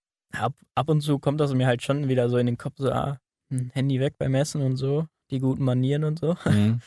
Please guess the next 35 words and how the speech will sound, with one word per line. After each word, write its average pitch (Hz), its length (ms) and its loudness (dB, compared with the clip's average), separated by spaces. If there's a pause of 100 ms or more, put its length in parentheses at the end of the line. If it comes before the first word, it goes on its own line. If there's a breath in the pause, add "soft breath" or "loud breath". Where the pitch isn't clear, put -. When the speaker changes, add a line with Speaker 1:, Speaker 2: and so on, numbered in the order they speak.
Speaker 1:
<laughs> - 180 -20
Klar, 143 180 2
ab 135 140 -4
und 139 100 -4
zu, 147 240 0
wenn 135 120 4
ich 127 100 -2
irgendwas 135 260 4
selber 147 280 4
gekocht 123 420 -6
habe 127 160 4
und 120 100 4
super 123 240 2
stolz 131 300 0
drauf 127 200 0
bin, 131 140 0
dass 120 180 2
die 127 120 -2
Küche 131 260 2
noch 120 180 0
heil 135 220 2
ist, 127 300 -4
Speaker 2:
<laughs> - 340 -2
Speaker 1:
nicht 131 180 6
abgefackelt 127 640 0
ist. 139 220 0 (540 soft breath)
Ähm, 123 480 4
Speaker 2:
Bist 123 140 6
du 135 40 4
nicht 120 140 4
so 113 80 2
der 113 120 2
grö-, 110 200 0
große 107 260 -2
Koch? 120 300 -2